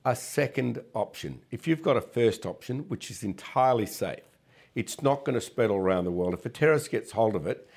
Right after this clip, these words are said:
he's not gonna be able to blow anything up with it, and that's green hydrogen. Problem with nuclear is that when you look at the process flow sheet, no matter which one you look at, even using waste uranium from a nuclear power plant, even using that nuclear waste,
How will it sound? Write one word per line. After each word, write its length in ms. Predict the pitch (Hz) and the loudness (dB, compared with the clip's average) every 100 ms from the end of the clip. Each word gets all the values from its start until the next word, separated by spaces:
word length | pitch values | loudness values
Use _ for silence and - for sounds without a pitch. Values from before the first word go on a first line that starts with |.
| - | -14
he's 180 | - 110 | -8 -2
not 200 | 139 131 | 0 0
gonna 100 | 127 | 0
be 80 | 110 | 2
able 140 | 110 | 2
to 60 | 98 | 2
blow 220 | 95 104 | 0 2
anything 320 | 101 92 82 | 4 2 -2
up 220 | 90 101 - | -6 -6 -8
with 100 | 69 | -10
it, 160 | - _ _ | -12 _ _
and 180 | - 101 | -8 0
that's 280 | 117 131 - | 0 0 -4
green 220 | - 98 | -4 -2
hydrogen. 500 | 87 104 95 - 65 - - - _ _ _ _ _ | 0 -2 -4 -12 -14 -16 -20 -20 _ _ _ _ _
Problem 340 | - 160 185 | -2 0 0
with 140 | 143 101 | -2 0
nuclear 460 | 104 110 - 87 | 0 0 -2 -4
is 220 | 85 92 - | -2 -4 -4
that 240 | 101 - | -4 -4
when 100 | 110 | -4
you 140 | 107 | -2
look 220 | 107 135 - | 0 -2 -4
at 80 | |
the 80 | 113 | -10
process 500 | - 117 98 - 87 | -2 0 0 -4 -10
flow 240 | - 156 143 | -4 0 0
sheet, 380 | - 80 73 - - - _ _ _ _ - | -2 -8 -10 -14 -20 -20 _ _ _ _ -2
no 160 | 127 | 0
matter 260 | 143 156 160 | 2 2 2
which 400 | 131 165 180 - | 2 -2 -4 -4
one 200 | 147 139 | -2 0
you 120 | 117 | 0
look 240 | 120 120 107 | 0 -2 -4
at, 260 | 71 - _ | -6 -8 _
even 280 | 131 139 135 | -2 0 0
using 440 | 127 120 123 110 | 0 -2 -2 -4
waste 420 | 95 127 127 - - | 2 2 2 -6 -14
uranium 640 | 110 104 104 101 92 76 92 _ _ _ | -6 -2 -2 -2 -4 -6 -12 _ _ _
from 220 | - 107 | -2 0
a 80 | 98 | 0
nuclear 400 | 104 107 104 92 | -2 -2 -4 -4
power 300 | - 110 113 | -4 -2 -2
plant, 340 | - 92 90 - - _ - | -4 -10 -10 -14 -20 _ -4
even 240 | 135 139 | -2 0
using 260 | 131 117 113 | -2 -2 -2
that 180 | 117 | -2
nuclear 360 | 131 113 135 120 | -2 -6 -4 -2
waste, 380 | 113 160 185 | 0 0 -2